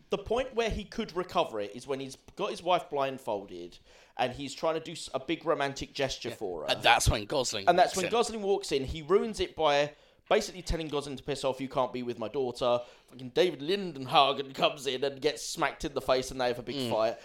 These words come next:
Speaker 1: And then there's the, the, the, the daughter porn from the,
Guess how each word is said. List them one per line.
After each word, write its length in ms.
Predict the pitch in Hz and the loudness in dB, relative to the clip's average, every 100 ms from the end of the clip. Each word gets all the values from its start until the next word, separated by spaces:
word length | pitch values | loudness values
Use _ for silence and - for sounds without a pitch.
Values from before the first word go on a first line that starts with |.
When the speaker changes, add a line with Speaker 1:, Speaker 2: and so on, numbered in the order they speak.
| - - | -20 -2
Speaker 1:
And 140 | 165 175 | 0 2
then 180 | 175 | 0
there's 220 | 175 175 - | 0 -2 -4
the, 100 | 156 _ _ 143 | -14 _ _ -4
the, 200 | 156 - | -4 -4
the, 100 | 143 - _ 135 | -10 -12 _ -12
the 160 | 139 135 _ _ _ | -12 -12 _ _ _
daughter 320 | 170 156 147 | 2 2 2
porn 400 | 156 - 143 131 | -2 2 2 2
from 260 | 131 151 135 | 0 -2 0
the, 500 | 127 120 123 120 | -2 -2 -4 -6